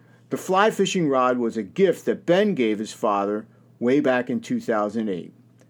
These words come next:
His father passed away shortly after he got the rod, and Ben inherited it. As you can imagine, Ben was distraught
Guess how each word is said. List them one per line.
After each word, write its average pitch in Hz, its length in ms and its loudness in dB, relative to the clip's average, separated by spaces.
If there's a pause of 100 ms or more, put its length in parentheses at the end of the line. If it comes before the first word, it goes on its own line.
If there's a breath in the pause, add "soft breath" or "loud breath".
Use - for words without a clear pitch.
His - 160 -8
father 156 360 4
passed 135 360 0
away 143 180 2
shortly 135 520 0
after 123 280 0
he 123 80 0
got 113 240 0
the 117 100 -2
rod, 98 380 0
and 104 140 -4
Ben 110 200 0
inherited 104 560 -2
it. - 140 -12 (1120 soft breath)
As 151 160 2
you 185 80 0
can 202 180 4
imagine, 127 520 2
Ben 139 260 2
was 156 160 0
distraught 117 580 0